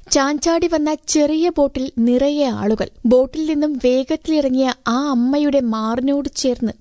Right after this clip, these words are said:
കുരുന്ന്. കനത്ത മഴയും. ക്യാമറ ക്ലിക്ക്. ഞൊടിയിടയിൽ അവർ ആംബുലൻസിലേക്ക് കയറി. ഇക്കാര്യങ്ങളെല്ലാം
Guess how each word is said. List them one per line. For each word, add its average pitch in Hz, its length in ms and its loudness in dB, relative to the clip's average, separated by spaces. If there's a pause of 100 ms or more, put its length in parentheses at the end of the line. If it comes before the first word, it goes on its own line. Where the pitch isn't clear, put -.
കുരുന്ന്. 202 360 -2 (180)
കനത്ത 277 360 0
മഴയും. 208 400 -2 (240)
ക്യാമറ 254 440 0
ക്ലിക്ക്. - 500 -6 (100)
ഞൊടിയിടയിൽ 247 640 2 (140)
അവർ 269 260 0 (120)
ആംബുലൻസിലേക്ക് 254 840 0
കയറി. 202 280 -6 (180)
ഇക്കാര്യങ്ങളെല്ലാം 320 960 0